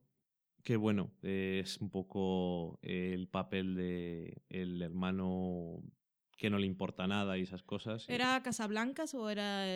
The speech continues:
Speaker 2: el novio tonto que todos odiamos en Verónica Mars?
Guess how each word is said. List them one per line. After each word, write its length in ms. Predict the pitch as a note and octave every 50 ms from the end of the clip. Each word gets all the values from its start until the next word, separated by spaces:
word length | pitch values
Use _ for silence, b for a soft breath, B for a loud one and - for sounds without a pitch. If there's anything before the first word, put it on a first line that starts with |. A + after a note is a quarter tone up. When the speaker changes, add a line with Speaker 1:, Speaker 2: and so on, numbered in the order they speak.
| F#3
Speaker 2:
el 200 | F#3 F3+ F3+ F3+
novio 640 | F#3 F#3 F#3 F3+ F#3 F3+ F3 E3+ E3+ E3 F3 F3 F3
tonto 320 | - F#3 F3+ F3+ - F3+ -
que 120 | F3+ F3
todos 340 | - F3 E3+ E3+ E3+ - -
odiamos 640 | E3 D#3+ D#3 D3+ D3 D3 C#3+ C#3+ D#3 - - - _ _ -
en 100 | F3+ E3+
Verónica 360 | E3+ D#3+ D#3 D#3 D3+ - D3+
Mars? 360 | C#3+ C3 - - - - -